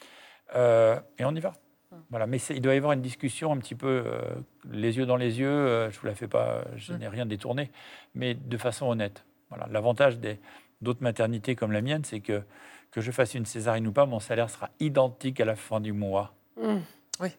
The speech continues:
Speaker 3: ce qui n'est pas le cas dans toutes les maternités.
Speaker 1: Je sais pas.
Speaker 3: Bah, <laughs> nous, on sait bien. <laughs> Il y en a
Speaker 1: J'ai,
Speaker 3: pour qui
Speaker 1: j'ai donné une réponse.
Speaker 3: Ouais. Euh, non, mais moi, je la donne. <laughs>
Speaker 4: Ah.
Speaker 3: Euh, il y a, oui,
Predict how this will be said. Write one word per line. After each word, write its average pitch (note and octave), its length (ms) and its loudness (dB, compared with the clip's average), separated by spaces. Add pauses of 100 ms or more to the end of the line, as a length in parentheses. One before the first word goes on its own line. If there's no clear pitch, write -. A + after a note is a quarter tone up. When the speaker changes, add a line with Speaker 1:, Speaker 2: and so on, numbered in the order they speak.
Speaker 3:
ce - 120 -18
qui - 80 -16
n'est - 40 -8
pas E3 80 0
le D#3+ 80 -4
cas F3 100 -2
dans D#3+ 100 -6
toutes - 120 -14
les D#3+ 60 -4
maternités. D3 420 -8
Speaker 1:
Je A2+ 60 -8
sais A#2+ 120 -10
pas. - 200 -6 (260)
Speaker 3:
Bah, C#3+ 160 -4 (340)
<laughs> - 280 -2
nous, F3+ 120 0
on E3+ 80 -2
sait - 180 0
bien. G#3+ 240 0 (420)
<laughs> - 720 -6
Il D#3 40 -2
y D#3+ 40 0
en D#3+ 60 -2
a F3+ 80 2
Speaker 1:
J'ai, A#2+ 80 0
Speaker 3:
pour A2+ 100 -2
qui B2 120 -4
Speaker 1:
j'ai A2+ 140 -2
donné A2+ 220 0
une A#2 80 0
réponse. A#2+ 260 -6
Speaker 3:
Ouais. - 640 -8 (480)
Euh, D#3 220 4
non, F3+ 140 2
mais F#3 80 -2
moi, D#3+ 140 0
je - 80 -4
la F3 80 -2
donne. C#3+ 260 -4
<laughs> - 100 -4
Speaker 4:
Ah. B3+ 180 8 (360)
Speaker 3:
Euh, F#3 520 4
il F3 120 -2
y F#3+ 80 6
a, F#3+ 180 4
oui, B3 160 4